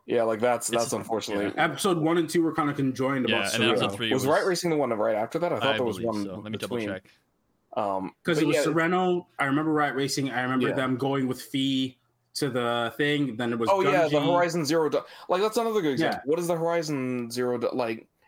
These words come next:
Speaker 1: it's a neat episode on its own, but because it doesn't contribute overall to the Bad Batch's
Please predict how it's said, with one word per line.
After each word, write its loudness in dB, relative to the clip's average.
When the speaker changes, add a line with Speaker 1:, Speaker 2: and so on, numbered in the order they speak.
Speaker 1:
it's 2
a 2
neat 0
episode -2
on -4
its -8
own, -2
but -2
because -4
it -4
doesn't -4
contribute -4
overall -2
to -6
the -8
Bad -2
Batch's -6